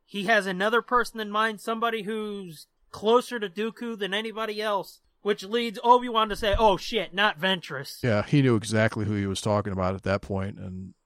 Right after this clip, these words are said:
Speaker 2: you know, just like anybody would think, like, this terrible idea just got a whole lot worse.
Speaker 1: Which we were talking about before, this is leading them down a dark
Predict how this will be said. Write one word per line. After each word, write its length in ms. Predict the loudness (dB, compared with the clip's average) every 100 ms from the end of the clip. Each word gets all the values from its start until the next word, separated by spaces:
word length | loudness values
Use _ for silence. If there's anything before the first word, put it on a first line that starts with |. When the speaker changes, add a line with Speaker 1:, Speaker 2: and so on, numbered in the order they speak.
| _
Speaker 2:
you 80 | -8
know, 140 | -6
just 240 | -6 -4 0
like 160 | 0
anybody 540 | 2 0 2 0 0 -4 _ _ _ _
would 340 | -14 -12 -12 -8
think, 280 | -8 -8 -10
like, 220 | -12 -12 _ _ _ _ 2
this 120 | 4
terrible 340 | 8 10 10
idea 300 | 8 6 4
just 200 | 2 0
got 140 | 0 0
a 40 |
whole 160 | 2 0
lot 180 | -2 -4
worse. 380 | -6 -8 -12 -20 _ _ _ -10
Speaker 1:
Which 380 | -4 -4 -6 -16 _ _ _ _ -4
we 140 | 0
were 100 | 2
talking 300 | 4 4 4
about 180 | 0 0
before, 440 | -2 0 4 4
this 220 | 2 -6 -6
is 120 | -8
leading 320 | -2 -2 -2
them 160 | -6 0
down 200 | 2 2
a 60 |
dark 360 | 2 4 4